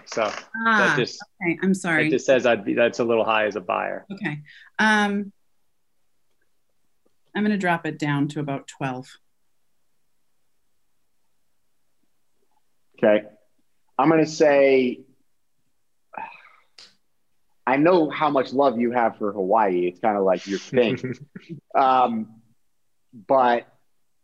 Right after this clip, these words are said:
Speaker 3: ah, it is a dot org. But it's, you know, that's, it's, it's really the key word there. Uh, I'm gonna say five grand.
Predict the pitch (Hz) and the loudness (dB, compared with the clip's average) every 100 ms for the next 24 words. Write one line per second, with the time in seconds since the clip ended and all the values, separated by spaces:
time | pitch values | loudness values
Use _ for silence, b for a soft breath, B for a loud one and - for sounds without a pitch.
0 | _ _ _ _ _ _ _ - B B | _ _ _ _ _ _ _ -16 B B
1 | B 120 113 107 113 101 110 107 107 98 | B -6 -4 0 2 4 4 4 2 0
2 | - _ _ _ _ _ _ _ _ - | -8 _ _ _ _ _ _ _ _ -2
3 | 98 - - - 123 117 90 87 _ - | -2 -2 -20 -12 -2 0 0 -4 _ -8
4 | - - - 110 - - - _ _ _ | -8 -8 -8 -8 -8 -20 -20 _ _ _
5 | _ _ _ _ _ _ _ _ _ _ | _ _ _ _ _ _ _ _ _ _
6 | _ _ _ - - 117 107 95 95 - | _ _ _ -20 -2 2 4 4 0 2
7 | 110 101 92 87 85 85 82 b b b | 4 4 4 4 4 2 0 b b b
8 | b - 135 135 131 - _ _ 156 190 | b 0 4 4 2 -2 _ _ -2 -2
9 | 196 160 - 131 117 104 104 87 80 | 0 -2 0 0 2 0 -4 -4 -8